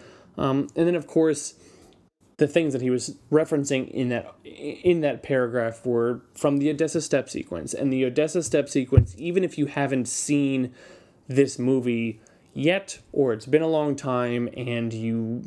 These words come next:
haven't seen it for a while, you have <laughs> seen, to some degree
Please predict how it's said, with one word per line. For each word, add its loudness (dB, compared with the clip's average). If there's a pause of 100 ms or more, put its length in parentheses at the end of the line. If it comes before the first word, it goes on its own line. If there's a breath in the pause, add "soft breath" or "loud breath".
haven't -4
seen -4
it -6
for -2
a -2
while, 0 (400 loud breath)
you 0
have -2
<laughs> -
seen, 0 (380 loud breath)
to 0
some 0
degree 0